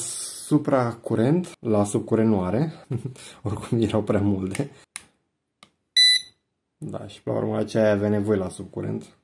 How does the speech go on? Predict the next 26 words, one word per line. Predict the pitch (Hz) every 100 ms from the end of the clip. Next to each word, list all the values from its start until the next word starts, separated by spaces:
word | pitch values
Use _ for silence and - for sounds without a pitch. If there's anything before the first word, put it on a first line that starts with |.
| - _
Hai | 113 117
să | - 113 110 107
reglăm, | 104 101 123 120
să | 117 107 1047
spunem, | 1017 339 113
uh, | 107 988 107 113 - - - - - _ _ _ _ _ _
doi | - 113 113
amperi, | 107 104 101 -
da? | - 117 127 - _ _ _ - _ _ _
Când | -
se | -
duce | 101 101 104
peste | 104 98 101
doi | 101 98
amperi. | 98 - - _ _ _ _ _ _ _ _ - -
Apăsăm | - - 131 123
încă | 117 120
o |
dată | 156 156 151
și | 151
ne | 131
întoarcem | 127 127 -
de | 110
unde | 107 101
am |
plecat. | 95 90 - -